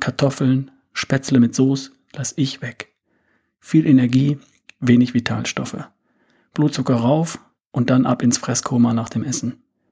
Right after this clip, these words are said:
Hm, will ich nicht. Ich lass mir stattdessen Salat oder Gemüse geben. Das ist in der Regel kein Problem. Im Notfall mit mitgebrachten Gemüsesticks und hartgekochten Eiern,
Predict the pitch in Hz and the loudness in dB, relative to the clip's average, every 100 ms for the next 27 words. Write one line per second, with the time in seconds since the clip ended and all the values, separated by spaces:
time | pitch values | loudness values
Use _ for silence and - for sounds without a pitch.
0 | _ - 113 - _ - 127 123 - - | _ 0 0 0 _ -10 -8 -8 -12 -16
1 | - _ _ _ _ _ - _ _ - | -20 _ _ _ _ _ -20 _ _ -2
2 | 139 165 185 156 139 143 139 135 123 117 | 0 2 2 0 0 -2 2 2 2 2
3 | 131 143 - _ _ - 131 120 120 123 | 0 -2 -8 _ _ -4 0 4 4 4
4 | 120 123 107 - - _ _ _ _ _ | 2 -2 -6 -8 -14 _ _ _ _ _
5 | - 139 151 131 120 113 113 113 - 117 | -12 -4 0 2 2 2 -4 -6 -8 -8
6 | - 110 110 117 - _ _ _ _ _ | -8 -8 -8 -8 -16 _ _ _ _ _
7 | _ _ _ 110 113 151 - 143 147 139 | _ _ _ 0 2 2 2 0 2 0
8 | 127 131 - 143 123 123 135 120 123 135 | -2 -4 -2 -2 -2 0 2 4 4 2
9 | 131 - 127 - - - 117 - - 127 | -2 -2 -2 -2 -6 -6 -4 -4 -4 -2
10 | 123 117 127 123 127 127 127 | -2 -2 -2 0 2 2 0